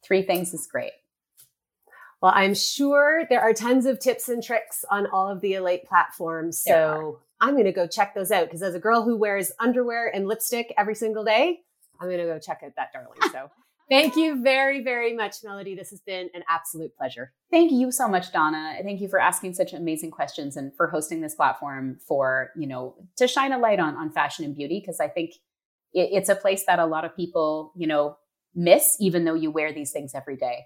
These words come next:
Speaker 1: So I'm just so, so pleased to have been a part of this.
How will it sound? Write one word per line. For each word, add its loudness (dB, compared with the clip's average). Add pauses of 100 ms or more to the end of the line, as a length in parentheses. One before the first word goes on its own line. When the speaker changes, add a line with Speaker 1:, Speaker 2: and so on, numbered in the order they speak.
(120)
Speaker 1:
So 4
I'm -4
just -4
so, 4
so -2
pleased -8
to -8
have -12
been -6
a -16
part -4
of -10 (120)
this. -18